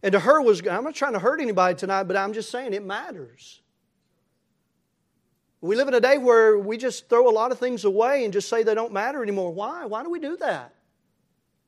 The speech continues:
Why do we give up so easily? Why do we give up truth and what matters and meanings? Why do we give that up so easily? "And to her was granted."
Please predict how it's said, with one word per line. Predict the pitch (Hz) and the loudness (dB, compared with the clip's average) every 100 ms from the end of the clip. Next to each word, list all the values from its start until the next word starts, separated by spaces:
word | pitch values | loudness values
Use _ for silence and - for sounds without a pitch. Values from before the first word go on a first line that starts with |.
| - | -4
Why | 233 | -2
do | 359 | 0
we | 359 | -2
give | 254 311 | -2 6
up | 311 320 | 6 6
so | - 233 190 | 2 4 4
easily? | 170 147 123 - _ _ _ _ _ _ _ _ _ _ _ _ - | 2 -6 -12 -16 _ _ _ _ _ _ _ _ _ _ _ _ 8
Why | 277 370 | 10 10
do | |
we | 370 | 8
give | 302 330 | 6 8
up | 330 330 | 8 8
truth | - - 330 277 190 - - | -4 4 6 6 2 -6 0
and | 240 214 | 2 6
what | 285 294 | 4 4
matters | 220 269 311 262 202 | 2 4 6 4 2
and | 277 233 214 | -2 -4 0
meanings? | 269 320 294 214 175 | 4 4 4 2 0
Why | 214 269 | 0 0
do | 339 | 0
we | |
give | 320 330 | -2 2
that | 311 302 | 4 4
up | 302 | 0
so | - 247 233 | -2 0 2
easily? | 254 247 214 147 117 _ _ _ _ _ _ _ _ _ _ - | -2 -2 -2 -2 -8 _ _ _ _ _ _ _ _ _ _ 2
"And | 247 | 8
to | 247 | 10
her | 226 359 349 | 12 12 12
was | 226 208 170 | 10 6 8
granted." | 262 349 330 233 147 | 10 10 10 6 2